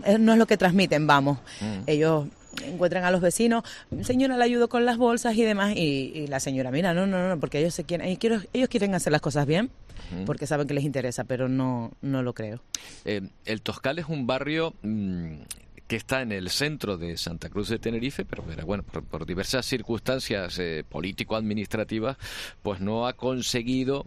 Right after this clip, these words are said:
Speaker 2: mm, eh, desarrollarse, no tiene un plan que haya permitido la, la agilización de, de este barrio.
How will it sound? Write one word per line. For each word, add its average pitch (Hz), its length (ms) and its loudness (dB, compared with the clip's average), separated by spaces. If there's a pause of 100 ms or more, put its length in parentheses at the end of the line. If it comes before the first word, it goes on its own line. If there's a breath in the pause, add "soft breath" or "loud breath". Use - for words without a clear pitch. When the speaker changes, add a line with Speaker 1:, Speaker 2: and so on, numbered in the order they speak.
Speaker 2:
mm, 104 300 -2
eh, 82 260 -4
desarrollarse, 104 680 -4
no 120 100 -2
tiene 131 260 -2
un 117 240 -2
plan 131 480 -2
que 123 140 -4
haya 113 220 -2
permitido 110 600 -2
la, 85 380 -4
la 82 160 -4
agilización 92 720 -6
de, 92 200 -2
de 87 120 -4
este 104 200 -4
barrio. 107 340 -2